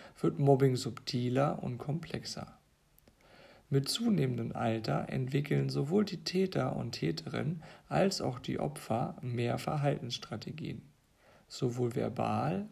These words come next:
als auch sozial. Und sie entwickeln bessere Möglichkeiten, auf Mobbing zu reagieren.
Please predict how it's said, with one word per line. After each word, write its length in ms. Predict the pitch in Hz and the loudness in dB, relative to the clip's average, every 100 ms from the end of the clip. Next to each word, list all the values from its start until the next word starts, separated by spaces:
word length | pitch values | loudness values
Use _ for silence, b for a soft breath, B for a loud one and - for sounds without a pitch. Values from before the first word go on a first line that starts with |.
| - | -10
als 300 | - - 151 | -8 -6 -6
auch 140 | 156 | -8
sozial. 520 | 147 - 196 - - - - _ _ _ _ B B B B B _ | -6 -10 -12 -12 -14 -16 -20 _ _ _ _ B B B B B _
Und 560 | - 170 233 254 - - _ _ 190 | 6 8 8 4 -6 -14 _ _ -8
sie 200 | 147 151 | -2 0
entwickeln 600 | 147 143 143 151 143 143 - | 2 2 2 2 2 -2 -2
bessere 400 | 143 170 175 143 | 0 2 2 2
Möglichkeiten, 880 | 120 117 110 127 131 127 127 - 160 | 0 -2 -4 -6 -6 -4 -4 -4 -6
auf 220 | - 151 | -6 -6
Mobbing 480 | 156 113 117 127 170 | -4 -4 -4 -4 -6
zu 160 | - 147 | -6 -4
reagieren. 640 | 123 117 147 139 - - | -2 -2 -2 -2 -2 -4